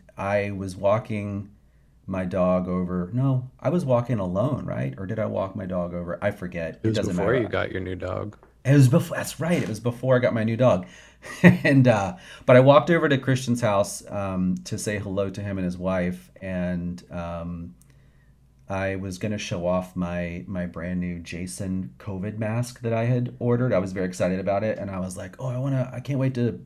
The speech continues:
Speaker 1: show everybody my stupid, like, uh, Jason mask."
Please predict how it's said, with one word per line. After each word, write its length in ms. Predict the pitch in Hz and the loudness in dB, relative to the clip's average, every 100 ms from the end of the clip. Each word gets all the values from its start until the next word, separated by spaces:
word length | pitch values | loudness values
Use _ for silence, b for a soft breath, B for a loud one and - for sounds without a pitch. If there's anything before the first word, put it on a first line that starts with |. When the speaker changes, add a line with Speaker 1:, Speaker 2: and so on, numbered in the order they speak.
| - | -8
Speaker 1:
show 380 | - 135 139 123 - B B B | 0 2 2 0 -8 B B B
everybody 340 | 139 131 127 | 4 6 6
my 160 | 120 110 | 4 2
stupid, 600 | - - 120 117 101 110 | -2 -2 0 0 -4 -6
like, 300 | 107 95 - - | -6 -6 -12 -12
uh, 220 | 101 95 | -8 -8
Jason 460 | 92 120 120 123 92 | -6 -2 -2 0 -2
mask." 380 | 80 76 - | -4 -8 -16